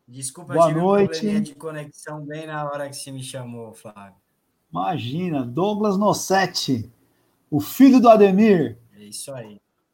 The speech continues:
Speaker 2: Queria agradecer a presença de
Speaker 1: Exatamente.
Speaker 2: você, viu, Douglas? A Kotlin foi uma empresa de
Speaker 1: Eu que
Speaker 2: estopa que,
Speaker 1: agradeço aí o
Speaker 2: que topou aceitar aqui da live, viu?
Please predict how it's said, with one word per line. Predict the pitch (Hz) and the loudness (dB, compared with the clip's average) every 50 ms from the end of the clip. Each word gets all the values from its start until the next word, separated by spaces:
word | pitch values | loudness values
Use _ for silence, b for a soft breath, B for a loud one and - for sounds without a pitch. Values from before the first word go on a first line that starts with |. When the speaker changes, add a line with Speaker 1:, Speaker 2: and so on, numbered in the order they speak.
| _ _ _ _ _ _ _ _ _ _ | _ _ _ _ _ _ _ _ _ _
Speaker 2:
Queria | - 151 165 185 | -8 -6 -4 -4
agradecer | 190 180 196 196 196 196 180 185 - 202 196 | -2 -2 -2 -2 -2 -2 -2 -2 -2 -2 -2
a | 185 | 0
presença | - 185 180 170 190 170 - 180 | 0 -2 -2 -2 -2 -4 -6 -8
de | 170 | -6
Speaker 1:
Exatamente. | 165 185 190 180 - - | -4 -4 -4 -6 -6 -8
Speaker 2:
você, | 175 160 151 - | -8 -8 -8 -6
viu, | 120 175 180 175 160 | -4 -2 -2 -2 0
Douglas? | 165 165 151 131 123 120 117 113 _ _ _ _ _ _ _ _ _ _ - | -2 -2 -2 -2 -4 -6 -10 -12 _ _ _ _ _ _ _ _ _ _ -14
A | 131 135 | -12 -6
Kotlin | - 175 170 165 170 185 185 208 226 233 220 | -2 -2 -2 -2 0 0 2 2 4 2 2
foi | - 220 214 | 2 2 2
uma | 208 208 208 | 2 2 0
empresa | 190 170 185 185 196 190 170 185 180 | 0 0 2 2 4 4 4 2 0
de | 165 185 | 0 0
Speaker 1:
Eu | 175 | -4
que | - | -4
Speaker 2:
estopa | - - - 196 208 202 - 214 | -4 0 2 4 4 4 2 -2
que, | - - - 214 | -4 -4 -4 -2
Speaker 1:
agradeço | 208 175 139 - | 0 0 0 -2
aí | 127 123 131 135 139 143 | -4 -8 -14 -14 -14 -16
o | 135 127 127 123 120 _ _ _ _ _ _ _ _ _ _ _ _ _ _ _ | -16 -16 -18 -20 -20 _ _ _ _ _ _ _ _ _ _ _ _ _ _ _
Speaker 2:
que | - 170 | -12 -10
topou | 170 - 202 185 180 - 190 196 202 | -2 2 2 2 4 6 6 6 6
aceitar | 196 202 - 208 185 180 185 190 175 | 6 6 4 2 2 4 6 6 6
aqui | 175 - 190 | 6 4 0
da | 170 175 170 | 2 4 4
live, | 165 160 147 139 135 127 123 127 135 139 | 6 6 6 6 6 4 2 0 -2 -2
viu? | 160 175 175 160 160 | -2 -2 -4 -4 -6